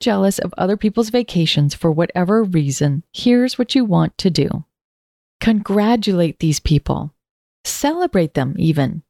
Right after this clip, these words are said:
and wish them well, even if it's only in your mind.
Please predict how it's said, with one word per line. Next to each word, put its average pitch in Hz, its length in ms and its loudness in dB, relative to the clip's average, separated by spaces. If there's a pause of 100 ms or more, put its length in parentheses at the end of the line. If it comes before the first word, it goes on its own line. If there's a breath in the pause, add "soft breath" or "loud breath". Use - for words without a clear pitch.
(240)
and 156 220 2
wish 208 220 0
them 196 220 2
well, 160 440 0 (560)
even 247 340 2
if - 160 -2
it's 180 240 -4
only 196 340 4
in 175 200 0
your 165 120 0
mind. 151 520 0